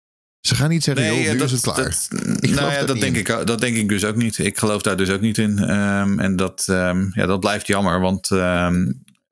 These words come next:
Speaker 2: weet je, kijk, anders zou het natuurlijk gewoon een team kunnen zijn dat het vooral met een ander, eh, rijder.
Speaker 1: Nou.
Speaker 2: Kijk, weet je, er zijn niet zo gek veel rijders
Speaker 1: Ik
Speaker 2: van
Speaker 1: wou
Speaker 2: het
Speaker 1: net
Speaker 2: kaliber
Speaker 1: zeggen.
Speaker 2: van Alonso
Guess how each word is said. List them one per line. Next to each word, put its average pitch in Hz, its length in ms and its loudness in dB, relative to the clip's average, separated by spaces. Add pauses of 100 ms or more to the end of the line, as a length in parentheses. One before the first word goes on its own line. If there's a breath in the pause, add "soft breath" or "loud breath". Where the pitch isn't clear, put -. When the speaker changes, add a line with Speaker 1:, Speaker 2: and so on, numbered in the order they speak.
(180)
Speaker 2:
weet - 120 -4
je, 95 100 -2
kijk, - 200 -2
anders 101 320 2
zou 92 120 0
het 90 100 0
natuurlijk 92 200 -2
gewoon 92 160 0
een 90 60 0
team 107 200 0
kunnen 87 240 0
zijn 85 260 0
dat 101 180 -2
het - 220 -4 (100)
vooral 95 240 2
met 92 160 0
een 90 120 2
ander, 92 540 0
eh, 101 140 0
rijder. 87 600 -2
Speaker 1:
Nou. - 200 -12
Speaker 2:
Kijk, - 160 -2
weet 113 160 0
je, 120 80 0
er 101 60 2
zijn 107 160 0
niet 107 100 0
zo 98 80 -2
gek 98 180 -4
veel 104 100 0
rijders 92 240 0
Speaker 1:
Ik - 60 -4
Speaker 2:
van - 80 -2
Speaker 1:
wou 98 120 -2
Speaker 2:
het 104 120 0
Speaker 1:
net - 60 -
Speaker 2:
kaliber 92 160 0
Speaker 1:
zeggen. - 160 0
Speaker 2:
van 107 100 0
Alonso 117 180 0